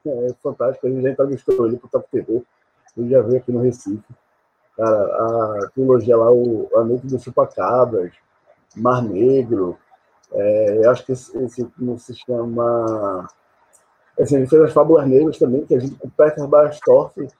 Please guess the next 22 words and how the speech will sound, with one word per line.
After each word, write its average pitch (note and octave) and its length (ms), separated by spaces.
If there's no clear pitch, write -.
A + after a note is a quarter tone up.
lá B2 140
de C3 120
Santa C3+ 160
Catarina, C#3 800
e, B2+ 1200
ah, B2+ 100
meu B2 120
Deus, A#2 160
o B2 40
cara C3+ 160
lá B2+ 100
do C3 100
Rio B2 140
de B2 60
Janeiro, B2 540
como B2+ 140
é - 20
o B2 40
nome B2 140
dele, A2 320
que C3 80
ele B2+ 320